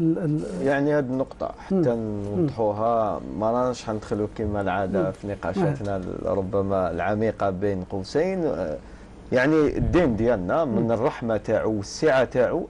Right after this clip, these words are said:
Speaker 2: أنه إذا نحى حاجة أو، آه، منعك شيئا أعطاك البديل
Speaker 1: بارك
Speaker 2: ديالها،
Speaker 1: الله
Speaker 2: ماشي
Speaker 1: فيك
Speaker 2: يقول لك
Speaker 1: أخونا.
Speaker 2: هذيك ما
Speaker 1: آه،
Speaker 2: ديرش،
Speaker 1: شفت
Speaker 2: ما
Speaker 1: كيفاش؟
Speaker 2: ت-، ما تاكلش الربا وموت.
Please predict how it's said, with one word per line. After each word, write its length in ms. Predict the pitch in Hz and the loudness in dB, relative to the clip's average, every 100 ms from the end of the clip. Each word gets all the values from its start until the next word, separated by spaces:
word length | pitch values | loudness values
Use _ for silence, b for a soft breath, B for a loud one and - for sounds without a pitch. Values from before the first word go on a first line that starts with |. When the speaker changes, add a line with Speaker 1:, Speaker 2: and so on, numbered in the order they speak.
| 131 | -4
Speaker 2:
أنه 320 | 120 151 185 - | 0 0 -2 -2
إذا 260 | 123 117 | 0 4
نحى 280 | 180 147 131 | 2 0 -6
حاجة 420 | 110 120 101 98 123 - - - - - - - | -4 -2 -2 -4 -6 -10 -20 -20 -20 -20 -14 -2
أو، 320 | 110 107 104 | 0 4 6
آه، 300 | 107 101 92 | 6 6 4
منعك 640 | 101 120 143 160 143 135 127 | 2 2 4 4 2 2 -2
شيئا 480 | - 123 - 220 - | 0 -2 0 -2 -2
أعطاك 380 | 127 143 196 190 | -4 0 0 0
البديل 240 | 131 113 113 | -2 2 4
Speaker 1:
بارك 280 | 156 151 | 4 2
Speaker 2:
ديالها، 160 | 147 95 | 2 0
Speaker 1:
الله 200 | 175 190 | 4 4
Speaker 2:
ماشي 160 | 131 165 | 4 2
Speaker 1:
فيك 120 | 196 | 2
Speaker 2:
يقول 140 | 185 | 4
لك 40 | 170 | 4
Speaker 1:
أخونا. 160 | 139 | 4
Speaker 2:
هذيك 220 | 127 131 | 4 2
ما 140 | 131 135 | 2 4
Speaker 1:
آه، 360 | 175 175 170 165 | 6 6 6 4
Speaker 2:
ديرش، 160 | 147 | 0
Speaker 1:
شفت 180 | - - | -6 2
Speaker 2:
ما 140 | 143 | 4
Speaker 1:
كيفاش؟ 120 | 151 190 | 6 8
Speaker 2:
ت-، 440 | 139 135 123 117 | 8 8 8 6
ما 120 | 135 | 6
تاكلش 440 | 139 147 175 151 160 | 4 4 2 2 2
الربا 560 | 135 143 135 190 185 | 4 4 6 6 6
وموت. 480 | 110 104 143 127 98 | 4 4 2 2 0